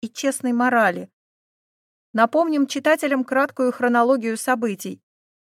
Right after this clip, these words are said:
Две недели назад спецслужбами был зафиксирован факт передачи крупной взятки. Давал взятку известный русский поэт и воротила шоу-бизнеса,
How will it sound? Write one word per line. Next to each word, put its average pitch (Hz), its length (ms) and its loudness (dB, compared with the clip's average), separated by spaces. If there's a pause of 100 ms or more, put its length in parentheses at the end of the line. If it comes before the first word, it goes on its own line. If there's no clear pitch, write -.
(160)
Две 233 280 2
недели 285 400 4
назад 254 480 4
спецслужбами 262 760 0
был 277 220 0
зафиксирован 277 760 -2
факт 277 360 -2
передачи 254 500 0
крупной 262 440 -2
взятки. 269 580 -4 (180)
Давал 220 360 6
взятку 233 500 0
известный 208 560 -2
русский 220 340 -8
поэт 226 440 0
и 214 40 -4
воротила 208 520 -4
шоу-бизнеса, 220 960 -4